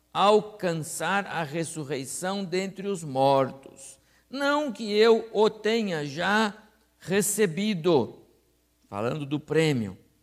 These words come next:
que ele prossegue para perseguir, "ou que já tenha obtido a perfeição, mas prossigo para conquistar aquilo para o,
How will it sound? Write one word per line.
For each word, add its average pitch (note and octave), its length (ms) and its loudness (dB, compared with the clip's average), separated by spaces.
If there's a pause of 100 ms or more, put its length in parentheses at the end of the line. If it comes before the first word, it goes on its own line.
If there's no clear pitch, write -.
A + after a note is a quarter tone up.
(420)
que A2+ 160 -4
ele C#3 160 2
prossegue C3 800 -6 (480)
para B2+ 160 -4
perseguir, B2+ 840 -4 (640)
"ou C4+ 360 8
que A#3 160 -4
já G#3 180 2
tenha A#3 340 0
obtido G#3 880 2
a F#3 200 -2
perfeição, F3 1200 -2 (640)
mas B3 480 2
prossigo A3 880 0
para F#3+ 300 0
conquistar G3 720 -2
aquilo A#3 560 -4
para F3+ 260 0
o, D#3 80 -4